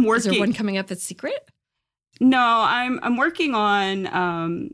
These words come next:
Speaker 2: Saber from the Fate series, and that's the armor that I'm making, so it's probably the most work that I've put into one.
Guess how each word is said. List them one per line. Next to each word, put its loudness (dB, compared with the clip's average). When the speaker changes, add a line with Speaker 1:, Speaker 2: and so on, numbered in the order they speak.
Speaker 2:
Saber -4
from -2
the -6
Fate -2
series, -4
and 0
that's -4
the -2
armor 0
that 0
I'm -2
making, -4
so -8
it's -6
probably 0
the 2
most -4
work -6
that -8
I've -6
put -6
into -6
one. -6